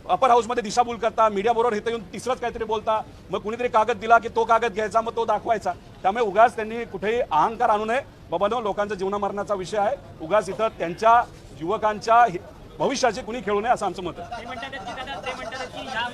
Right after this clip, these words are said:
Speaker 2: एमआयडीसी मध्ये तुमची भागीदारी आहे म्हणून तुम्ही, अ, इतके या सगळ्या संदर्भात aggressively बोलता आहात असं.
Speaker 1: हे बघा, रोहित पवारांची तिथं आर्थिक भागीदारी असेल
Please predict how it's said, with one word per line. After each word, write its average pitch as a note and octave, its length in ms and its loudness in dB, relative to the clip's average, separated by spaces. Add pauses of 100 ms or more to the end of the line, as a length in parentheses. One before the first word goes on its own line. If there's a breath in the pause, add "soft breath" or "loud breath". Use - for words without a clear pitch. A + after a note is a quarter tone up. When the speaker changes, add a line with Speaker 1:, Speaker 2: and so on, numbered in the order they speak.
Speaker 2:
एमआयडीसी A#3+ 380 -10
मध्ये A#3+ 200 -10
तुमची C4+ 280 -8
भागीदारी A3+ 460 -10
आहे A3+ 100 -10
म्हणून A3 200 -16
तुम्ही, A#3 280 -12
अ, G3+ 140 -10
इतके G#3 440 -16
या F#3+ 100 -10
सगळ्या - 260 -16
संदर्भात - 340 -14
aggressively - 480 -18
बोलता - 240 -18
आहात - 200 -16
असं. - 100 -18 (1400)
Speaker 1:
हे C#3 60 -8
बघा, D#3 340 0
रोहित D3 200 -4
पवारांची D3 480 -2
तिथं D3 220 -6
आर्थिक B2+ 340 -6
भागीदारी C3+ 400 -6
असेल C#3 520 -8